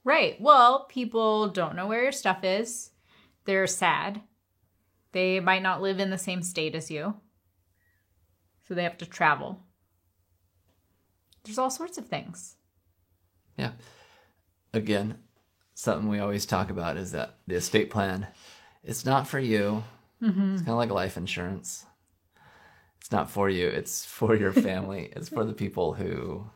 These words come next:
Speaker 2: um, are gonna have to figure things out for you. So we highly recommend single people with no children to do an estate plan.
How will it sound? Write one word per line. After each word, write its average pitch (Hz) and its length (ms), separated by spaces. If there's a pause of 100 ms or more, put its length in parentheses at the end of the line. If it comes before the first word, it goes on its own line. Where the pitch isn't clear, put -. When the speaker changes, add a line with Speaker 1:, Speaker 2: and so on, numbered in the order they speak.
(340)
Speaker 2:
um, - 320 (340)
are 95 120
gonna 85 120
have 104 240
to 107 420 (160)
figure 117 240
things 117 200
out 123 200
for 90 120
you. 85 160 (1500)
So 131 520 (300)
we 135 140
highly 147 260
recommend 76 580 (1080)
single 101 380
people 78 280
with - 160
no 60 120
children 107 440 (1800)
to 113 640 (1800)
do 120 140
an 139 60
estate 180 280
plan. - 140